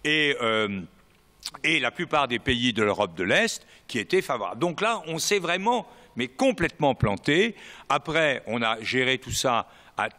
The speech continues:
très petits moyens. Sarkozy s'en est pas trop mal tiré sur l'affaire du Caucase, parce qu'il a au moins évité que les Européens, euh, de l'Ouest, enfin les, l'Union européenne se divise.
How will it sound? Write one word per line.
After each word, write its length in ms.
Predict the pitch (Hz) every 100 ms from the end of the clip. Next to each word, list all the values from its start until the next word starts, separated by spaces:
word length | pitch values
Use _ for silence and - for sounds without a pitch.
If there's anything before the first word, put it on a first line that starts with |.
| -
très 300 | 165 175 190
petits 440 | - 120 - 113 92
moyens. 720 | 113 104 107 107 143 208 240 - - - -
Sarkozy 600 | - 147 160 147 135 151
s'en 180 | 127 113
est 80 |
pas 280 | 113 - 208
trop 200 | - 170
mal 180 | 143 135
tiré 360 | - 135 120 120
sur 160 | -
l'affaire 340 | 104 101 123 104
du 120 | 101
Caucase, 600 | 110 101 117 107 98 - - - - -
parce 180 | 101 -
qu'il 340 | 139 120 131
a 120 | 123
au 160 | 147 190
moins 180 | 185 175
évité 640 | 156 127 135 - 151 135
que 100 | 117
les 120 | 117
Européens, 600 | 120 127 131 131 120 113 107 101
euh, 100 | 92
de 120 | 85
l'Ouest, 400 | 123 120 117 -
enfin 100 | 95
les, 140 | 101 101 110 - -
l'Union 300 | 120 147 151
européenne 460 | 131 123 127 117 110
se 140 | -
divise. 600 | 92 87 98 175 240 208